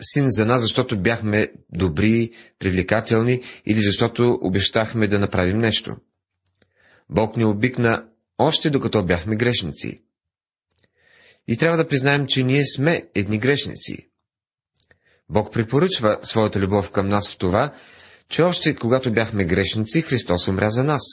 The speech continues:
Послание към Римляните, пета глава, осми стих. Бог ни спаси тогава и ни обичаше още докато бяхме грешници. Той направи път за нас, ако го приемем. Исус каза: „Аз съм пътят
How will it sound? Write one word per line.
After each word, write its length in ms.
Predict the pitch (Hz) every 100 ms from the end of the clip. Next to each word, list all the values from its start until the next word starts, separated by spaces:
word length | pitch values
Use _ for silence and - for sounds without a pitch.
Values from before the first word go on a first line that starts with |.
| - _ _ _ _ _ _
Послание 360 | - - 92 85
към 220 | - 80
Римляните, 500 | 98 110 110 110 104
пета 240 | 90 -
глава, 260 | 78 78 85
осми 220 | 90 65
стих. 360 | - - - - _ _ _ _ _ _ _ - _ - - -
Бог 180 | 131 143
ни 100 | 156
спаси 300 | - 151 160
тогава 440 | 123 104 90 113 -
и 320 | - 113 113 110
ни 100 | 107
обичаше 560 | 104 139 - - 107 -
още 280 | 117 127 151
докато 380 | 127 110 101 92
бяхме 320 | 90 90 107
грешници. 640 | 120 120 80 69 - - _ _ _ _ _ _ _ _ _ _ _ _ _
Той 180 | - 117
направи 440 | 117 117 117 113 113
път 160 | 165
за 140 | 147 113
нас, 280 | 95 - -
ако 200 | 98 95
го 140 | 92
приемем. 420 | - 113 80 67 - _ _ _ _ _ _ -
Исус 240 | - 98
каза: 340 | - 110 98 78 - - -
„Аз 180 | - 90 -
съм 140 | 82
пътят 480 | 113 113 139 143